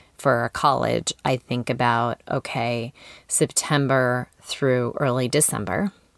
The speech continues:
That's one chunk for me. And then late January through early May. That's another.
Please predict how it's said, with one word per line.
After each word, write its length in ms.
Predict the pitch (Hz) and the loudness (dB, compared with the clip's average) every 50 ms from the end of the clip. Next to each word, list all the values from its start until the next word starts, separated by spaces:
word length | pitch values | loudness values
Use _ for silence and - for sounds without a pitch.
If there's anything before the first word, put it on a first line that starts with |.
| _ _ _ _ _ _ _ | _ _ _ _ _ _ _
That's 300 | - 135 131 - - - | 0 0 2 0 0 -2
one 180 | 135 131 127 | -2 -2 -2
chunk 300 | 120 - 127 120 123 - | -2 -2 -2 -2 -2 -4
for 140 | - - 120 | -8 -6 -4
me. 340 | 120 120 110 113 117 139 147 - - - - - - _ - | -2 -2 -2 -2 -2 -4 -6 -8 -12 -20 -20 -20 -6 _ 0
And 320 | 160 151 139 139 139 127 | 2 2 2 2 0 0
then 640 | 143 135 127 131 131 131 131 127 127 131 127 131 131 _ _ _ _ _ _ _ _ - | 2 2 2 2 2 0 0 0 -2 -2 -4 -6 -8 _ _ _ _ _ _ _ _ -4
late 340 | 151 143 143 143 135 - | 0 2 2 2 2 2
January 840 | - - 151 131 131 131 131 131 131 131 131 127 127 127 123 - - - | 0 0 2 2 2 2 2 0 0 2 2 2 0 0 -2 -4 -10 -14
through 300 | - - 131 131 127 - - | -8 -4 -2 -2 -2 -2 0
early 260 | 139 123 120 131 135 | 0 2 2 4 4
May. 340 | 151 131 110 - 113 160 156 - _ _ _ - - | 2 2 2 0 -2 -4 -4 -6 _ _ _ -8 -4
That's 420 | 151 139 135 127 131 - - - | 0 2 4 4 2 2 0 -2
another. 640 | - - 143 139 127 117 - - - - - 180 170 | 0 0 0 2 2 0 0 0 -2 0 0 -2 -4